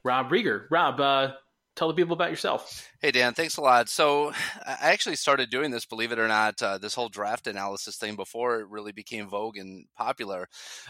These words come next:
Speaker 2: I was a freshman baseball player at Oshk-, at University of Oshkosh, and we'd always have, I, I don't know if there's some of the old timers out there remember Coach Lechner there,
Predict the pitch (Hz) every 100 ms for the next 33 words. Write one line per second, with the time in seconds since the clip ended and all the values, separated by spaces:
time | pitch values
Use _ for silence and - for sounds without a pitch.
0 | - 123 123 110 95 - 135 - 113 117
1 | 139 - 110 104 110 98 95 98 98 101
2 | 113 143 - 101 107 113 117 110 110 104
3 | 143 - 98 85 - - - - 113 110
4 | 107 107 110 - - - - - _ 139
5 | 139 135 127 123 123 123 - - - 120
6 | 117 123 120 117 123 110 120 110 110 117
7 | 113 107 101 104 101 104 107 104 101 117
8 | 101 104 104 - 107 98 95 95